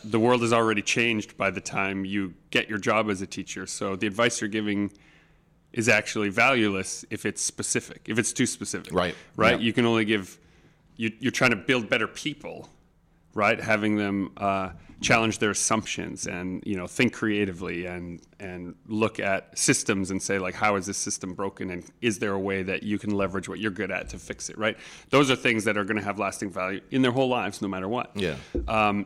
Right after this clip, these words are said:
Speaker 1: if you teach them how to use this specific computer program to do this specific job, by the time they get into the job market, it's,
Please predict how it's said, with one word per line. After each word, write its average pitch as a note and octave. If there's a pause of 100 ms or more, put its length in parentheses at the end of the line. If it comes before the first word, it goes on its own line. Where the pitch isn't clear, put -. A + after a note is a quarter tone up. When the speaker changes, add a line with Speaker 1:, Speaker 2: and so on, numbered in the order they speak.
Speaker 1:
if C#3
you A2+
teach -
them G#2+
how G#2+
to G#2+
use G#2
this -
specific -
computer G#2
program G2
to -
do G2+
this G2
specific -
job, G#2+
by G2+
the G2
time A2
they F#2+
get G#2
into G2
the G2
job G2+
market, G#2
it's, -